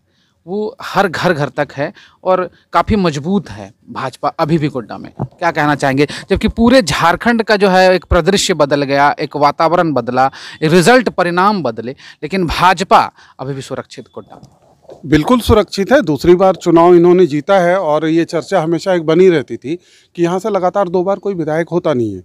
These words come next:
Speaker 2: अमित मंडल जी ने भी कहा कि हमारे दादाजी भी दो बार हुए थे, बड़ा, बड़ी अच्छी बात है कि वो तो, वो दौर कुछ और था, नाइंटीज़ के पहले का वो एक अलग दौर था।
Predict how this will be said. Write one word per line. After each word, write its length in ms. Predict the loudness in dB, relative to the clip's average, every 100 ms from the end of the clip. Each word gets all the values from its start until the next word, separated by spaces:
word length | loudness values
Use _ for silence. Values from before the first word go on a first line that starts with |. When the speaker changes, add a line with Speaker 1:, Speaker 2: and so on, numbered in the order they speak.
| _ _ _
Speaker 2:
अमित 220 | 2 2 4
मंडल 280 | 2 2
जी 100 | -2
ने 120 | -2 -2
भी 80 |
कहा 200 | 0 0
कि 80 | 2
हमारे 260 | 0 0 0
दादाजी 380 | -2 0 -2 -2
भी 100 | -2
दो 120 | -2
बार 180 | 0 0
हुए 160 | -2
थे, 100 | -2
बड़ा, 240 | -2 0 -2 -6
बड़ी 240 | -6 -2 -2
अच्छी 240 | -2 -4
बात 220 | -4 -4
है 80 | -8
कि 100 | -10
वो 160 | -10 -10
तो, 400 | -10 -10 -12 -8
वो 120 | -4
दौर 240 | 2 2 2
कुछ 220 | -4 -4
और 180 | -2 -2
था, 180 | -6 -10
नाइंटीज़ 440 | -8 -6 -6 -8 -10
के 60 |
पहले 260 | -12 -12 -10
का 80 | -8
वो 240 | -6 -4
एक 180 | -4 -2
अलग 180 | -2 -2
दौर 140 | -6
था। 160 | -8